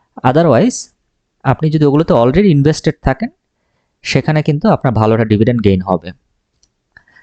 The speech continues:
এটাকে আমরা পজিশন ট্রেডিং বলতে পারি, যে আমি, আহ, চার মাস, চার মাস, পাঁচ মাস কিংবা ছয় মাসের একটা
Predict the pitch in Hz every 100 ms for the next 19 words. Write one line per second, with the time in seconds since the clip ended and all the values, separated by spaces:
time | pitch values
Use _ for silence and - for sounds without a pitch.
0 | _ _ _ _ - 143 170 208 196 220
1 | - 139 135 143 139 120 107 104 98 92
2 | 95 104 180 220 190 127 135 - _ _
3 | 123 107 104 98 - - 123 127 - -
4 | _ _ - 123 120 123 127 - - 117
5 | 117 123 120 - 120 117 - 113 117 -
6 | 120